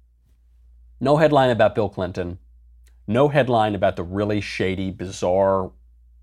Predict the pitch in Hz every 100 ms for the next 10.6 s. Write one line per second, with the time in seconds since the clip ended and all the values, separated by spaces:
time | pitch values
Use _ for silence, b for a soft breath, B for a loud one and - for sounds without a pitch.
0 | - - 90 90 95 - - 92 92 113
1 | 95 98 90 - - 92 90 90 _ _
2 | - 240 240 220 180 147 120 107 101 101
3 | 151 160 117 110 - 107 - 123 131 131
4 | 117 107 - 92 90 - b b 104 107
5 | 107 107 101 95 92 92 90 90 92 92
6 | 90 90 - 95 - 90 76 - B B
7 | - 123 - 156 269 262 196 147 - -
8 | 135 170 175 147 104 110 139 160 156 147
9 | 110 87 - 95 95 95 135 - - 113
10 | 107 101 98 104 95